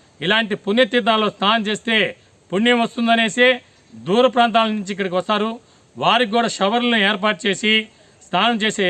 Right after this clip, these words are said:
ఏర్పాట్లు చేసి ఆలయ అధికారులు ఈ ప్రాంతాన్ని, భరద్వాజ తీర్థాన్ని అభివృద్ధి చేయాలనేసి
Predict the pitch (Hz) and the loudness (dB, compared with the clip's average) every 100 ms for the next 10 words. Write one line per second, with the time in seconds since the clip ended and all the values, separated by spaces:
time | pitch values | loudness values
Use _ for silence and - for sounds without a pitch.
0 | 185 214 233 214 190 175 220 208 101 - | 0 2 0 0 -4 -2 0 0 -2 -12
1 | _ _ _ - 165 226 202 180 208 214 | _ _ _ -4 0 2 0 0 0 0
2 | 208 208 185 104 _ 139 202 - 214 208 | 0 0 -2 -6 _ -4 -2 0 -2 0
3 | 220 214 147 87 113 190 202 226 - 208 | 0 0 -2 -6 -4 -4 0 0 0 -4
4 | 180 196 196 196 127 - _ - 113 170 | -2 -2 0 -2 -4 -14 _ -6 -4 0
5 | 254 240 226 208 214 208 196 254 | 0 0 0 0 2 0 -2 -2